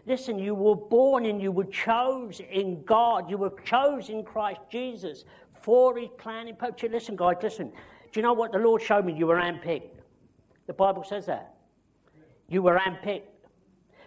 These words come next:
God did the very hands of the Creator who created you, put you to side.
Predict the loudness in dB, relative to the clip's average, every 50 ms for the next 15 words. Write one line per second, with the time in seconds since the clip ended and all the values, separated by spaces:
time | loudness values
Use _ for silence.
0 | _ _ _ -4 2 4 4 6 6 4 2 0 -2 -2 -2 -2 -2 -2 -2 -2
1 | -2 0 2 2 4 4 4 4 4 2 2 2 2 0 0 -2 -4 -6 -8 -14
2 | -16 -18 -20 -20 -20 -20 -10 -6 -4 -4 -4 -4 -4 -4 -4 -4 -4 -4 -4 -2
3 | -2 2 4 4 4 4 2 -2 -4 -4 -4 -4 -4 -6 -10 -12 -4 0 2 2
4 | 2 0 -4 -4 -2 -2 -2 0 2 2 2 2 2 0 -4 -8 -10 -12 -12 -12
5 | -10 -8 -8 -6 -6 -8 -10 -16 -20 _ _ _ _ _ _ _ _ _ _ -20
6 | -20 _ _ _ -2 4 6 8 8 6 6 2 -4 -10 -10 -6 -4 -2 -2 -2
7 | -2 -4 -6 -6 -6 -6 -8 -8 -6 -4 -4 -2 -2 -2 -4 -4 -6